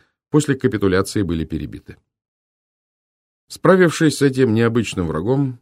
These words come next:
Хулагу хан нанес удар по Багдаду, столице некогда могущественного, но пришедшего в упадок арабского халифата. Богатый и многолюдный Багдад был взят штурмом в феврале тысяча двести пятьдесят восьмого года. Халиф Аль-Мустасим,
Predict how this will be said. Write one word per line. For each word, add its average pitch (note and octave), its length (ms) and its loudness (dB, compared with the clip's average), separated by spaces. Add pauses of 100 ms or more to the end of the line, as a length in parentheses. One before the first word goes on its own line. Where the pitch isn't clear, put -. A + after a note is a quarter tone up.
Хулагу B2 440 0
хан A#2+ 380 -2 (360)
нанес C3 380 2
удар A#2+ 320 0
по A#2 160 -4
Багдаду, G2+ 640 -6 (420)
столице A2+ 560 2
некогда G2 400 0
могущественного, A#2+ 800 -2
но G#2+ 160 0
пришедшего A#2 640 -2
в F#2 100 -2
упадок F2 460 -4
арабского D#2+ 500 -4
халифата. - 560 -10 (840)
Богатый G#2 440 2
и - 20 2
многолюдный G2 560 2
Багдад F2+ 500 -2
был F#2 200 0
взят F2+ 280 -2
штурмом G#2 460 -4
в - 40 -12
феврале F#2+ 440 0
тысяча G2 400 -6
двести F2+ 300 -6
пятьдесят E2 420 -6
восьмого E2 380 -6
года. C#2+ 300 -12 (960)
Халиф B2+ 560 2
Аль-Мустасим, G#2 1000 -2